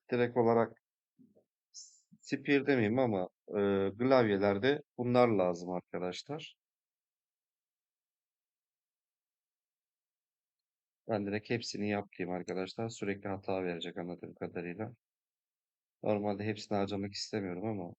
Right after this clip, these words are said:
şöyle tümünü yapayım. Bakalım ne olacak. Bizim için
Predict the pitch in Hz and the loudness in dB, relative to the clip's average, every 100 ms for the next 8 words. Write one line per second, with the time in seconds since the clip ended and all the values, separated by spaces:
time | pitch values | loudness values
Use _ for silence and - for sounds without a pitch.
0 | _ - 110 101 101 107 104 104 104 101 | _ -8 -6 -6 -8 -6 -4 -2 -4 -6
1 | - 92 107 - _ - 95 95 95 95 | -10 -10 -10 -16 _ -14 -8 -6 -4 -6
2 | 85 87 104 101 _ _ _ _ _ _ | -8 -8 -10 -10 _ _ _ _ _ _
3 | _ _ _ _ _ _ _ _ _ _ | _ _ _ _ _ _ _ _ _ _
4 | _ _ _ _ _ _ _ _ _ 156 | _ _ _ _ _ _ _ _ _ -2
5 | 147 120 107 - 131 165 | 0 0 -2 -2 -4 -4